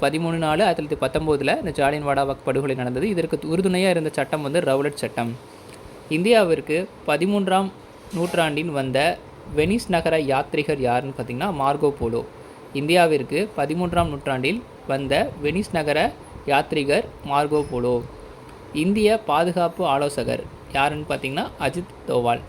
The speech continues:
So, இப்போ வந்து யார் இருக்காங்கன்றத கமெண்ட் செக்ஷனில் கமெண்ட் பண்ணுங்க. சிலை கடத்தல் வழக்கில் ஓய்வுக்கு பின் அலுவலராக நியமிக்கப்பட்டவர் பொன்மாணிக்கவேல். So, ஐ ஜி பொன்மாணிக்கவேல் அவர்கள் தான் வந்து சிலை கடத்தல் வழக்கில் வந்து ஓய்வுக்கு பின்னாடியும்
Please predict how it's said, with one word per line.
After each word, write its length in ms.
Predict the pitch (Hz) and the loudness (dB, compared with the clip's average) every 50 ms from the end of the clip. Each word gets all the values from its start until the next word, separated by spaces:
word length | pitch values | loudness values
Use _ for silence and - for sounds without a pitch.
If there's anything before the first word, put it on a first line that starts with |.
| - - | -8 -4
So, 80 | 147 | -4
இப்போ 220 | 127 123 - 160 147 | -4 -2 -2 -2 -2
வந்து 180 | 147 147 147 | 0 0 2
யார் 180 | 143 139 135 135 | 2 4 4 2
இருக்காங்கன்றத 600 | 139 127 135 131 135 135 127 127 135 151 233 262 - | 0 0 -2 -2 -4 -4 -4 -2 -2 -2 0 0 -2
கமெண்ட் 200 | 131 135 139 139 | -4 -4 -6 -8
செக்ஷனில் 340 | - 135 - 147 131 123 127 | -10 -10 -8 -6 -6 -4 -4
கமெண்ட் 180 | 123 123 131 131 | -4 -4 -4 -4
பண்ணுங்க. 380 | - 127 120 120 135 170 233 277 - - - - - - - - - - - - - - - - - - - - - - - - - - - - - - - - - - - - - - - - - - - | -4 -6 -4 -4 -2 -2 -4 -4 -8 -14 -18 -20 -20 -20 -20 -20 -20 -20 -20 -20 -20 -20 -20 -20 -20 -20 -20 -20 -20 -20 -18 -18 -18 -18 -18 -16 -16 -16 -16 -18 -18 -20 -20 -20 -20 -20 -20 -18 -18 -18 -14
சிலை 300 | - - - 180 202 214 | -4 0 2 4 4 4
கடத்தல் 460 | 208 202 185 170 - 170 175 180 160 | 4 4 2 2 2 0 0 0 0
வழக்கில் 460 | 156 147 139 143 139 - 147 151 175 - - - | 0 2 2 2 0 -2 -4 -6 -6 -6 -4 0
ஓய்வுக்கு 420 | 151 160 180 208 208 196 - 175 | 2 2 4 2 2 0 -2 -4
பின் 260 | - - - 160 196 - - - - | -4 -4 -4 -6 -6 -6 -10 -8 -2
அலுவலராக 540 | 156 143 160 180 185 180 170 160 156 - 185 | 0 2 2 4 4 4 4 2 2 2 0
நியமிக்கப்பட்டவர் 800 | 170 156 156 151 156 143 - 135 - 131 127 127 123 135 180 226 - - - - - - - | -2 -2 -2 -2 -2 -2 -2 -2 -2 -2 -2 0 0 2 0 0 -2 -6 -16 -18 -18 -8 -4
பொன்மாணிக்கவேல். 840 | - 143 156 160 156 151 147 139 135 123 127 113 113 120 120 113 117 - - - - - - - - | -2 0 0 0 0 0 0 0 0 -2 -2 0 2 0 0 -2 -4 -8 -12 -16 -20 -20 -20 -14 -6
So, 100 | - 156 | -2 0
ஐ 100 | 143 139 | 0 0
ஜி 100 | 143 147 - | 0 -2 -4
பொன்மாணிக்கவேல் 560 | - 151 160 165 165 156 156 147 147 143 143 139 | -4 -2 0 0 0 0 0 0 0 2 2 2
அவர்கள் 240 | 135 131 143 139 | 2 2 0 -2
தான் 140 | 135 143 147 | -2 -2 0
வந்து 260 | 143 135 135 180 269 | -2 0 0 -2 -2
சிலை 220 | - - 170 175 180 | -2 0 0 0 2
கடத்தல் 340 | 175 165 160 160 - 147 139 | 2 0 0 0 -2 -2 0
வழக்கில் 340 | 135 127 127 - 139 127 | 0 0 -2 0 -2 -2
வந்து 200 | 127 131 139 185 185 | 0 0 0 0 2
ஓய்வுக்கு 480 | 160 156 160 170 175 170 165 - 156 143 - | 2 4 4 4 2 0 -2 -4 -6 -4 -4
பின்னாடியும் 500 | 147 143 156 165 160 156 147 165 226 311 | -2 0 0 2 2 2 0 0 -2 -4